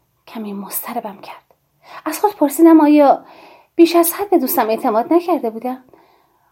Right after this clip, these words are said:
او هم ممکنه مانند هر کس دیگه‌ای مشکلات و نگرانیایی داشته باشه.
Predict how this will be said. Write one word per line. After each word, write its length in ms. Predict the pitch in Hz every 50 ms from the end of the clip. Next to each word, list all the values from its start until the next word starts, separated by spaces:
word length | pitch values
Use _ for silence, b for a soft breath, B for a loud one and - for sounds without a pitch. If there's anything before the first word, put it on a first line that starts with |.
| _ _ _ -
او 100 | 277 294
هم 140 | 311 349
ممکنه 440 | 320 320 277 262 262 - 311 294 302
مانند 360 | 294 285 254 233 233 254 254
هر 320 | 294 277 254 269 294 311 302
کس 240 | - 320 311 - 277
دیگه‌ای 560 | 240 240 226 208 254 269 269 262 262 262 B B B B B B B
مشکلات 560 | - 254 262 262 - - 269 247 247 262 262
و 60 | 302 294
نگرانیایی 680 | 277 254 226 240 220 208 202 196 190 202 220 254 285 269
داشته 300 | 233 233 - - - -
باشه. 260 | 233 220 - -